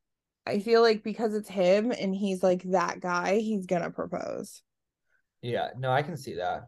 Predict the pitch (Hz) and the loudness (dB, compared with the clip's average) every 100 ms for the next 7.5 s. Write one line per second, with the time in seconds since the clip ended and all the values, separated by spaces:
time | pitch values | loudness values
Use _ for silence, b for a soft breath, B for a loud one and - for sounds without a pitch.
0 | _ _ _ _ _ _ - 69 - 208 | _ _ _ _ _ _ -12 -10 -12 -18
1 | _ _ _ _ _ _ _ _ _ _ | _ _ _ _ _ _ _ _ _ _
2 | _ _ _ _ - 127 123 120 - 135 | _ _ _ _ -2 2 2 0 -6 -6
3 | 131 131 147 147 147 143 127 143 143 131 | -6 -4 -2 0 2 0 0 2 2 0
4 | 143 143 180 - 160 - 143 - 127 120 | -8 -6 -6 -2 -2 -2 -6 -4 -6 -6
5 | - 139 139 127 143 147 131 127 214 123 | -8 -6 -2 0 -2 -4 -6 -6 -6 -4
6 | 113 - 123 143 156 135 127 156 170 117 | -6 -6 -6 -2 2 2 2 0 -2 -2
7 | 110 113 143 165 | -2 -2 -4 -6